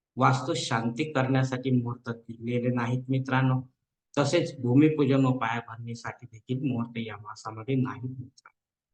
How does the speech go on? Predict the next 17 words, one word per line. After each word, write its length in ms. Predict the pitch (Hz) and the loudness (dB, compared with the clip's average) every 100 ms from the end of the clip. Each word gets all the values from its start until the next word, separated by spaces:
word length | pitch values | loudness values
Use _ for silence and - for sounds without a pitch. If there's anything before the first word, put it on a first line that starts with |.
| _ _ - | _ _ 2
देवमूर्तीची 600 | 139 160 165 165 156 143 | 6 8 6 2 -2 -4
प्राणप्रतिष्ठा 800 | - 127 131 131 131 143 135 131 | 2 4 6 4 -2 -4 -2 0
आपल्याला 340 | 127 123 117 | 0 -2 -4
करायची 520 | 113 113 113 117 - | -4 -4 -4 -4 -6
असेल 420 | 117 - 131 - - | -8 -4 -4 -4 -2
तर 120 | 117 | -2
आपण, 480 | 110 - 117 113 113 | -2 -4 -4 -2 -4
अ, 100 | 113 - _ _ _ _ _ _ _ _ _ _ _ _ _ _ _ - | -8 -16 _ _ _ _ _ _ _ _ _ _ _ _ _ _ _ -2
ती 120 | 139 131 | -2 4
करू 260 | 147 175 | 4 4
शकता. 640 | - 156 131 - 139 135 131 - | 4 0 -2 0 2 2 -2 0
यासाठी 480 | 127 127 131 127 | 2 2 0 -2
आपल्याला 480 | 135 131 131 123 123 | -2 0 0 0 0
पंडिताचा 680 | 113 120 117 127 127 127 117 | -4 -4 -2 0 0 -2 -2
आधार 240 | 113 120 120 | -2 -4 -6
घ्यायचा 440 | - 110 107 120 | -10 -16 -10 -6
आहे. 440 | 113 131 131 127 | -2 -2 -2 -6